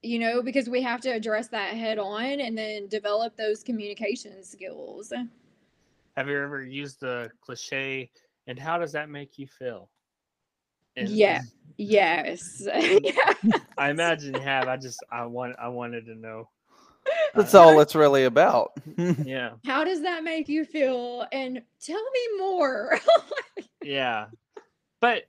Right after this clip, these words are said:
Speaker 2: you know, when you get down, I know me and my wife, we practice that kind of stuff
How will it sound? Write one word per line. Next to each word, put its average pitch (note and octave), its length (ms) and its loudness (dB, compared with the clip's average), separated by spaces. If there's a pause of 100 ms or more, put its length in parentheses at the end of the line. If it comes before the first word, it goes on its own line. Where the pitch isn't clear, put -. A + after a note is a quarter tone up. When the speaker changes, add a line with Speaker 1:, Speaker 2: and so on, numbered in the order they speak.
(160)
Speaker 2:
you F#3 100 -10
know, F3 160 0
when F3 160 -8
you E3 100 -10
get E3+ 200 -8
down, D#3 180 -4
I D3+ 120 -2
know D3+ 280 -4 (180)
me D3 140 -12
and C3+ 100 -10
my A#2 120 -6
wife, B2+ 280 -6 (200)
we C3+ 120 -14
practice A#2 460 -12
that A2 180 -14
kind G#2+ 160 -12
of G#2 60 -20
stuff - 160 -20